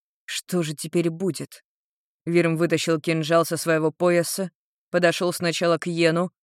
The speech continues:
грубо поставил его на ноги и перерезал верёвки, после чего проделал то же самое с Валефором.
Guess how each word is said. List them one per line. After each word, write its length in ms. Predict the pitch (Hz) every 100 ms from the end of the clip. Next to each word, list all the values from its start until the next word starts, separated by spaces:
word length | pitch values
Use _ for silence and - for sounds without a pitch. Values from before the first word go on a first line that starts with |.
| _ _ -
грубо 340 | 175 226 185
поставил 520 | 175 165 196 185 175
его 140 | 170 170
на 220 | 175 214
ноги 240 | 196 170
и 180 | - 190
перерезал 640 | 190 180 180 190 185 185
верёвки, 640 | 180 190 208 175 - 156 147 _ _ _ _ _
после 260 | 170 156 160
чего 340 | - 160 170
проделал 520 | 180 175 165 180 180
то 160 | 165 175
же 120 | 165
самое 440 | 156 - 175 185 175
с 120 | -
Валефором. 760 | 175 180 180 - 214 151 143